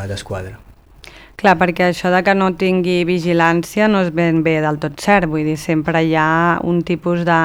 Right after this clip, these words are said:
Speaker 2: de vigilància a, a tota la costa, no?, durant tot l'any.
Speaker 1: Eh, correcte, sí. Eh, vigi-, vigilància com a tal entenem que és, eh, tenim un lloc de socors i, per tant, tenim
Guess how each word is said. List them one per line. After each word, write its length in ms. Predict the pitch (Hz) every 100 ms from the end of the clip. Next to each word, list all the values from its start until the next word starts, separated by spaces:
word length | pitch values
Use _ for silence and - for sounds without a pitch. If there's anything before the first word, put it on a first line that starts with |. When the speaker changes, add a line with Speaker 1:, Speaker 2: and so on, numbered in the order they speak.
| 160
Speaker 2:
de 140 | 170
vigilància 760 | 165 156 165 160 160 151 175 175 190
a, 200 | 185 - 156 156
a 140 | 160
tota 240 | 170 165 165
la 60 | 143
costa, 380 | 180 190 - 185
no?, 140 | 180
durant 240 | 214 165 156
tot 160 | 151
l'any. 300 | 151 147 147 147 - - - - - -
Speaker 1:
Eh, 340 | - 131 120 117 120
correcte, 460 | 120 123 123 107 120
sí. 320 | - - 113 101
Eh, 560 | 110 107 107 107 107 107
vigi-, 400 | 101 120 113 117 117
vigilància 540 | 113 117 123 127 151
com 160 | 143 131
a 60 | 127
tal 400 | 131 139 147 139
entenem 600 | 127 123 113 120 131 127
que 160 | 127 117
és, 140 | 113 - -
eh, 300 | 117 110 110
tenim 240 | 113 113
un 140 | 120 117
lloc 160 | 117 113
de 80 |
socors 560 | 113 104 117 120 139 - -
i, 400 | 113 110 107 104
per 220 | 107 104
tant, 380 | - 113 120 117
tenim 260 | 110 107